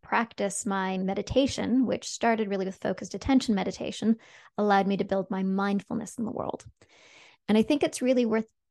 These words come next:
delving into focused attention at meditation, 'cause that's typically the first form of meditation that people learn. And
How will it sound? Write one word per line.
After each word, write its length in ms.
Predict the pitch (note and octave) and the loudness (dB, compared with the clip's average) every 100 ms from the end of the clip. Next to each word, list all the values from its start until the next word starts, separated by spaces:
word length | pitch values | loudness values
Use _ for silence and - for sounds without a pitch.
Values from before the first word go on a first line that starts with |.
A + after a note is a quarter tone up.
| - | -2
delving 440 | F#3+ F#3+ F#3+ F#3 - | 0 2 0 -2 0
into 320 | F#3 G#3 A3+ | 0 2 2
focused 480 | - G3 G3 - G#3+ | 2 0 0 -6 -4
attention 580 | - - F3 - B3 - | -4 -4 -2 2 2 2
at 100 | A3+ | 0
meditation, 580 | A#3 A3+ A#3+ A3+ - A3+ | -2 0 -2 -2 -2 -2
'cause 200 | A3+ F#3 | -2 0
that's 340 | G#3+ - - - | 0 0 -8 -4
typically 400 | - D#4 E4 C#4+ | -2 0 -2 -2
the 120 | A3+ | -2
first 420 | - - A3 A3 | -4 -2 -2 -2
form 260 | - G#3 F#3+ | -6 -6 -4
of 140 | F#3 | -4
meditation 540 | F#3+ G3 - F#3 - F#3 | -4 -6 -4 -6 -4 -6
that 120 | - | -6
people 380 | F#3 F3 F#3 F3 | -8 -4 -2 -2
learn. 220 | F#3+ B3 A4+ _ _ - - - - _ _ A3+ | -2 -4 -6 _ _ -20 -20 -20 -20 _ _ 2
And 680 | A3+ G#3+ G#3+ G#3+ G3+ A3 | 4 4 4 4 2 -4